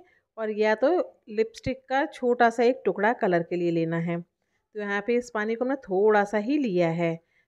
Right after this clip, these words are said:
बिल्कुल ज़रा से पानी में बन जाता है, ज़्यादा आपको लेने की ज़रूरत नहीं है। और आप चाहें तो वैसलीन और नारियल के तेल को डबल बॉयलर से गर्म कर सकती हैं। मैंने इसमें ही डाल के गर्म कर लिया है,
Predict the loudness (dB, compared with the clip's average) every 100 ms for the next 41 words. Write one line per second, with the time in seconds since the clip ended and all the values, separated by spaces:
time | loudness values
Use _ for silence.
0 | -16 -8 -4 0 2 2 2 0 0 0
1 | 0 0 2 0 0 -2 0 -2 0 0
2 | 0 0 -2 -2 -2 -2 -4 -6 -4 -4
3 | -2 -4 -6 -8 -6 -4 -4 -4 -8 _
4 | _ _ _ _ _ -10 -4 -2 -4 -6
5 | -14 _ _ _ _ _ _ _ _ _
6 | _ _ -12 -10 -4 -2 0 0 2 4
7 | 4 2 0 0 2 0 2 2 4 2
8 | 4 4 4 0 0 2 2 2 2 4
9 | 4 4 2 2 2 2 2 2 2 0
10 | -2 -2 -10 -12 -10 -8 -4 -4 -2 -2
11 | -4 -10 -8 0 0 0 -2 0 0 -2
12 | -4 -2 -2 -2 -2